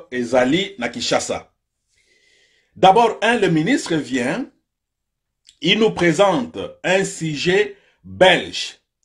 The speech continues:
O azali atteint na coronavirus, et ba makambo nyonso ya précaution nyonso ya sécurité ezali en place, et pour ke batia ye na, na quarantaine.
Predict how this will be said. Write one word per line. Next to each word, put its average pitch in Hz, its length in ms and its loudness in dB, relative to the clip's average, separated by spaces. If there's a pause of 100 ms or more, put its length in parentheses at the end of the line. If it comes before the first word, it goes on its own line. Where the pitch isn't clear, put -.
(340)
O 185 140 2
azali 156 480 0
atteint 160 480 -4
na 160 220 -6
coronavirus, 127 1200 -2 (540)
et 139 300 2
ba 127 180 -2
makambo 131 420 0
nyonso 165 220 0
ya 139 60 -2
précaution 139 420 -2
nyonso 160 180 -2
ya 131 60 -2
sécurité 123 520 -4
ezali 127 360 2
en 104 80 -2
place, - 560 -4 (720)
et 110 1600 -2
pour 156 180 2
ke 127 140 -2
batia 147 340 0
ye 151 140 0
na, 127 260 0
na 120 380 -6
quarantaine. 127 640 -2